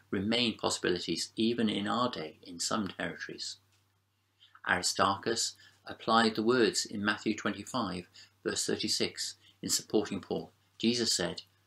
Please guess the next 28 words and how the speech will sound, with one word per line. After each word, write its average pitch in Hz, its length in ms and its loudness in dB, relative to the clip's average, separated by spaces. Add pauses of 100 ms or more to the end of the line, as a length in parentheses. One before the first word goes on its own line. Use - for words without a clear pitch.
(260)
"I 117 160 4
was 113 200 4
naked, 101 500 -4 (720)
and 95 100 -4
you 92 80 -4
clothed 90 420 -2
me. 82 200 -10 (520)
I 110 140 6
was 113 180 4
sick, - 440 -2 (280)
and 87 140 -2
you 87 80 0
visited 87 480 -2
me. 76 180 -10 (440)
I 101 180 4
was 98 180 2
in 101 120 0
prison, - 420 0 (380)
and 90 140 -2
you 87 80 -2
came 90 320 -2
to 90 220 -2
me." 76 220 -10 (1500)
We 98 120 -6
need 104 340 6
in 110 160 -2
our 98 180 0
churches 104 560 0